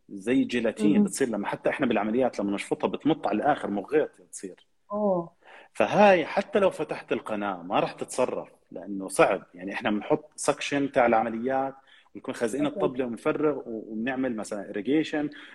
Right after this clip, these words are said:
Speaker 1: بمي عشان
Speaker 2: مم.
Speaker 1: تصير أسلس، ومع ذلك
Speaker 2: أها.
Speaker 1: أحيانًا بنتغلب كتير. فالموضوع مش
Speaker 2: أوكي.
Speaker 1: بالبساطة، إذا طولت الموضوع كتير بتصير مادة
Speaker 2: أوكي.
Speaker 1: البروتين اللي جوا هذا السائل كتير أعلى، فبتصير very
Speaker 2: مهم.
Speaker 1: thick،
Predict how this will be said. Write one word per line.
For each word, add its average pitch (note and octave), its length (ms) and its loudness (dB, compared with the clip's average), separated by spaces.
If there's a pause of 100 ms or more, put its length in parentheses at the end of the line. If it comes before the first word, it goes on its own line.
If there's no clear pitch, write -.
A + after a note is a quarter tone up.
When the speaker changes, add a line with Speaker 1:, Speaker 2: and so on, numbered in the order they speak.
Speaker 1:
بمي A#2+ 420 4
عشان C3+ 300 -2
Speaker 2:
مم. B2+ 60 0
Speaker 1:
تصير D3 540 0
أسلس، C#3 600 -6 (240)
ومع E3 200 -2
ذلك G#3 280 -2
Speaker 2:
أها. G3+ 60 -2
Speaker 1:
أحيانًا F3+ 360 0
بنتغلب C#3 560 2
كتير. C#3+ 480 -6 (360)
فالموضوع C#3 460 0
مش F#3+ 220 -4
Speaker 2:
أوكي. E3 120 2
Speaker 1:
بالبساطة، B2 480 -2
إذا A2 140 0
طولت E3+ 500 0
الموضوع A#2 420 -4
كتير D3+ 480 -6 (160)
بتصير C3+ 240 2
مادة A#2+ 420 -2
Speaker 2:
أوكي. - 20 2
Speaker 1:
البروتين B2 480 0
اللي G2+ 140 0
جوا A#2+ 300 4
هذا A2+ 160 2
السائل G#2+ 400 -2
كتير - 340 2
أعلى، B2 340 2 (400)
فبتصير G#2 340 -2
very D3 260 2
Speaker 2:
مهم. G3+ 180 8
Speaker 1:
thick، - 180 -8